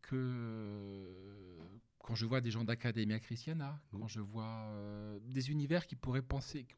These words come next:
Speaker 1: dont on pourrait penser qu'ils sont assez éloignés
Speaker 2: Oui.
Speaker 1: de Éléments, je suis sidéré par, euh, la manière dont de Benoît, d'A-, Alain de Benoît et Éléments, euh, ont pu irriguer les esprits de manière, euh,
Speaker 2: Mm.
Speaker 1: souterraine, euh,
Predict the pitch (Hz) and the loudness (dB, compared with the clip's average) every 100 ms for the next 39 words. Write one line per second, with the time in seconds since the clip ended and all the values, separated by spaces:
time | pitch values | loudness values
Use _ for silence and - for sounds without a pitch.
0 | - 147 139 131 135 151 151 131 139 - | -4 -2 0 2 2 2 2 4 4 8
1 | 165 165 165 170 165 - - 95 113 123 | 12 12 12 12 12 2 -4 2 8 10
2 | 110 139 233 - - - - 110 - 107 | 10 8 6 2 -10 -14 -8 -6 -4 -2
3 | - 151 139 196 233 - 117 110 107 104 | -2 0 2 2 0 -4 -6 -4 -4 0
4 | 104 104 127 131 107 107 127 127 123 123 | 0 2 2 2 2 4 4 4 4 2
5 | 117 101 87 - 113 127 120 120 113 - | 0 -2 -2 2 2 4 4 2 2 6
6 | 143 123 120 180 233 - - - - - | 8 8 8 4 -2 -10 -20 -20 -18 -20
7 | - 110 113 110 123 117 156 165 135 131 | -8 -2 0 2 2 2 2 6 6 8
8 | 147 127 156 170 127 120 - 139 135 120 | 6 6 6 4 0 -4 -4 -2 2 2
9 | 113 127 120 120 113 - 131 123 107 104 | 4 2 2 0 0 0 2 2 2 2
10 | 120 139 147 113 | 2 0 -2 -2